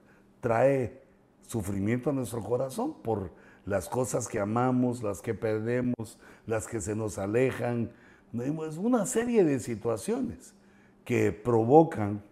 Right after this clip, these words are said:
sufri-, sufrimiento. Pero date cuenta que aquí Pedro trata de un sufrimiento que viene como consecuencia del mal. Es un pago, como pago de la iniquidad.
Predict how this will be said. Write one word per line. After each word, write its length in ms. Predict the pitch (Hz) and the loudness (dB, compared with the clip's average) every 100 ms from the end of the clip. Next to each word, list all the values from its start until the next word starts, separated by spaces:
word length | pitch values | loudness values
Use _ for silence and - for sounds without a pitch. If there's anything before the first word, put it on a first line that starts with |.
| _ _ _ - - | _ _ _ -20 -12
sufri-, 760 | 98 - 107 104 92 120 - | -8 -4 -4 -4 -6 -10 -12
sufrimiento. 880 | - 120 104 107 113 123 101 - - - - - | -8 -6 -4 -2 0 0 -2 -8 -20 -20 -20 -4
Pero 240 | - 120 113 | 0 2 4
date 300 | 131 147 180 | 2 2 -2
cuenta 380 | 185 185 202 | -2 -2 -4
que 80 | - | -4
aquí 240 | 123 131 165 | -6 -4 -6
Pedro 460 | - 202 156 131 | -2 -2 0 -2
trata 500 | - 156 113 - 90 - - - - | -2 -4 -4 -8 -14 -14 -20 -20 -8
de 120 | 107 | 2
un 100 | 160 | 2
sufrimiento 800 | 160 175 143 123 113 139 156 160 | 2 -2 0 0 2 0 -2 -6
que 160 | 135 110 | -4 -4
viene 280 | 110 139 156 | -2 -2 -2
como 320 | 151 123 104 | -2 -4 -4
consecuencia 840 | 104 95 95 - 123 143 151 139 - - - | -8 -8 -10 -6 -6 -2 -2 -4 -10 -20 -14
del 380 | 101 107 104 101 | -6 -2 -2 -2
mal. 520 | 107 131 147 107 76 - _ | -2 0 0 -2 -6 -14 _
Es 180 | - 120 | -8 -2
un 180 | 156 156 | 0 0
pago, 540 | - 170 170 156 95 - - _ _ _ _ | 2 4 4 0 -4 -8 -20 _ _ _ _
como 460 | - 135 131 117 - | -2 0 2 0 2
pago 340 | 147 170 180 | 2 4 2
de 160 | 165 139 | 2 0
la 140 | 110 | 0
iniquidad. 840 | 107 107 110 98 - 107 101 101 95 | -2 -2 -4 -6 -10 -8 -6 -6 -8